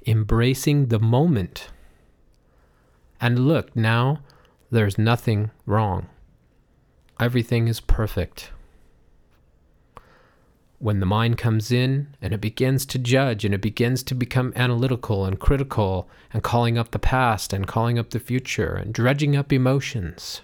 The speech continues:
this is not in the moment.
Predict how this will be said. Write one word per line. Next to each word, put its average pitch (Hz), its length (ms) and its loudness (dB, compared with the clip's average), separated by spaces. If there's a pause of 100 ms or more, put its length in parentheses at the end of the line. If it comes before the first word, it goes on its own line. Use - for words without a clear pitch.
(2250)
this 123 320 2
is 175 160 -2
not 104 320 0 (440)
in 110 200 4
the 98 60 0
moment. 95 480 0